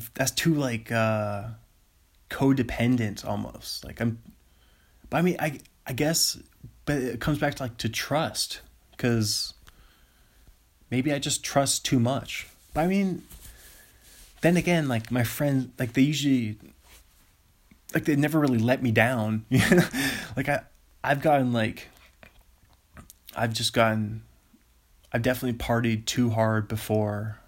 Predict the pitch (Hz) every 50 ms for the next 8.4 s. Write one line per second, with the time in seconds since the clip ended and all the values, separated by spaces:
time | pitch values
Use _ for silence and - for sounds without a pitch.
0 | _ _ _ - 120 110 110 110 107 107 104 104 110 120 117 110 113 - _ _
1 | _ _ _ _ - - - - _ _ _ _ _ - 123 117 120 117 120 120
2 | 117 110 117 113 110 113 113 113 113 107 110 110 110 110 - - _ _ _ _
3 | _ _ _ _ _ _ _ _ _ _ _ _ _ - - 113 101 107 110 110
4 | - - 117 113 110 107 107 107 107 - - - - - - _ _ _ _ _
5 | _ _ _ _ _ - 127 117 107 104 113 107 107 - 98 90 87 - - -
6 | 113 - - _ _ - - - 127 117 110 - - - - - - - _ _
7 | _ _ - _ _ _ _ _ _ _ - _ - _ - 127 117 117 - 120
8 | 113 107 113 107 104 - -